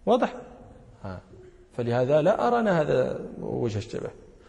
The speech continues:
وقيل إن وجه الشبه هو ال-، المعاودة والإلحاح على تحصيل المراد، كما فعلت امرأة العزيز،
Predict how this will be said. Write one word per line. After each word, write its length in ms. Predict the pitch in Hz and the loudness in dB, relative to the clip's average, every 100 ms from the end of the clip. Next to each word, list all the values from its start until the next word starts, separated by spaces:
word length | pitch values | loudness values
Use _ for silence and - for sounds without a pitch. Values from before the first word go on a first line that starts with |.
| - - - - - - - - - - - - - | -20 -20 -20 -20 -20 -20 -20 -20 -20 -20 -20 -20 0
وقيل 460 | 180 185 320 349 254 | 2 4 6 6 4
إن 240 | 220 240 | 4 6
وجه 200 | 240 208 | 6 6
الشبه 480 | 202 - 339 247 131 - - - - - - - - _ _ - _ - | 2 2 4 4 2 -2 -12 -16 -20 -20 -20 -20 -20 _ _ -20 _ -4
هو 260 | 147 160 | -2 0
ال-، 360 | 170 - - 151 - - - | -2 -4 -8 -8 -10 -10 0
المعاودة 1080 | 170 160 156 147 196 220 214 208 196 190 180 | 2 4 2 4 4 6 6 6 6 4 2
والإلحاح 840 | 185 175 175 156 151 180 160 - - - - - | 4 4 4 2 4 4 4 0 -10 -18 -20 -6
على 260 | 120 175 202 | 0 4 4
تحصيل 440 | - - 196 196 | 0 -2 4 6
المراد، 420 | 185 185 170 143 - - - - - - - - - _ _ _ _ _ _ _ _ _ - | 6 6 6 4 0 -8 -16 -20 -20 -20 -20 -20 -20 _ _ _ _ _ _ _ _ _ 0
كما 420 | 311 302 269 202 | 4 6 6 4
فعلت 480 | 220 180 190 185 190 | 4 4 4 2 0
امرأة 320 | 165 165 147 | 2 4 4
العزيز، 520 | 156 143 143 139 107 | 4 4 4 0 -4